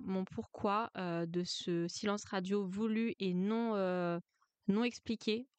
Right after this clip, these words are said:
euh, avant. Voilà, j'ai coupé court, j'ai coupé les ponts, euh, avec, euh, mes réseaux pendant un laps de temps.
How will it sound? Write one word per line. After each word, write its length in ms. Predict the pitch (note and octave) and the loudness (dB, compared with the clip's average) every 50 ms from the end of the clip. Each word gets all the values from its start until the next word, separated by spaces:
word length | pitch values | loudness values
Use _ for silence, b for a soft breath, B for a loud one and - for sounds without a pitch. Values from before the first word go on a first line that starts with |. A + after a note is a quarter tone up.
| _ - | _ 0
euh, 180 | - F3+ E3+ - | 0 2 2 2
avant. 360 | - F3+ F#3 F3 E3+ E3+ E3+ - - _ | 2 0 0 2 0 -2 -4 -4 -6 _
Voilà, 320 | F3 E3+ E3 D#3 D3+ D#3 - | 0 2 2 2 0 -2 -4
j'ai 300 | - E3+ D#3+ D#3 E3 E3+ | -6 -4 -2 0 0 -2
coupé 320 | - - - - - A3 G3+ | -2 -4 -8 -2 0 0 0
court, 340 | - - - F3+ G3 - - E3 | 0 -2 -2 0 -2 -2 -4 -4
j'ai 160 | F3 F3 E3+ | -2 -2 -2
coupé 320 | - - - - - A3+ | -4 -6 -8 -2 0 0
les 140 | G#3+ G3+ G3 | 2 2 -2
ponts, 340 | - - - G#3 G#3 G3+ F#3+ | -2 -4 -4 -2 -2 0 0
euh, 120 | F3 E3+ - | -2 -2 -2
avec, 400 | - F3 E3 E3 F3 E3+ - - | -2 -2 0 0 -2 -2 -2 -2
euh, 460 | F#3+ E3 E3 E3 E3+ E3+ E3+ E3+ E3 | 0 0 2 0 0 0 0 0 0
mes 160 | E3 F3 F3+ | 0 0 0
réseaux 340 | F#3 F#3 F#3 F3+ E3+ F3+ F#3 | 0 0 0 0 0 0 -2
pendant 260 | F#3 - F3+ E3+ E3 | -2 -2 -2 0 0
un 100 | E3 E3 | 0 0
laps 200 | E3 F3 F#3 F#3 - | 0 0 -2 -2 -2
de 120 | - F3+ | -4 -2
temps. 240 | - - F#3 F#3 G#3+ | 0 0 0 -2 -2